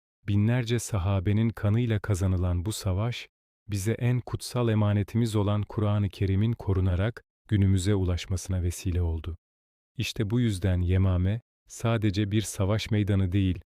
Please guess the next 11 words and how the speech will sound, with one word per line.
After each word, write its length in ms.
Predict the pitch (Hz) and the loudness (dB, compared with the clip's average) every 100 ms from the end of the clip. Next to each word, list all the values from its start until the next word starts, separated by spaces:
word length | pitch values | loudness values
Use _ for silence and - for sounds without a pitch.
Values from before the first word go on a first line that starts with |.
| _ _ _ _ | _ _ _ _
aynı 240 | 107 104 | 2 2
zamanda 480 | 95 98 92 92 104 | 2 0 0 0 0
bir 140 | 104 104 | -2 -2
fedakarlık 760 | 104 98 95 - 98 110 - | -2 0 0 0 -2 -2 -2
destanı 580 | 98 - - 92 101 117 | -2 -2 -2 0 0 2
ve 160 | 107 117 | 0 0
ilahi 560 | 110 101 98 92 120 | 0 2 2 0 0
bir 100 | 101 | 0
kitabın 560 | 92 - - 92 110 131 | -2 -6 -4 0 0 -2
korunma 560 | - - 98 98 104 | -6 -2 2 4 4
öyküsüdür. 640 | 101 87 - - 85 80 | 2 0 -4 -8 -6 -6